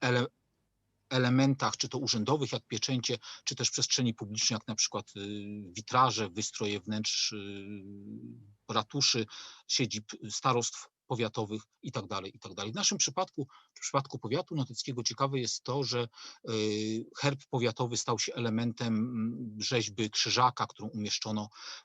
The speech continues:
na, y, moście na Noteci, który znajdował się w Wieleniu. Po tym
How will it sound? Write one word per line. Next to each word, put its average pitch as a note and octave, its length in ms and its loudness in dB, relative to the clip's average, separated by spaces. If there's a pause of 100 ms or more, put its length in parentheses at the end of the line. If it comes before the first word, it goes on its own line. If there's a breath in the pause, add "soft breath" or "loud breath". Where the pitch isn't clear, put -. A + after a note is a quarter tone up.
na, G#2 500 2 (500)
y, F#2+ 60 -10
moście A#2 480 2
na G#2+ 100 0
Noteci, G#2 460 -2
który G2+ 180 -10
znajdował G2+ 380 -4
się - 180 -2
w F2+ 60 -18
Wieleniu. A2 440 -2 (480 loud breath)
Po D3 120 0
tym C3 300 2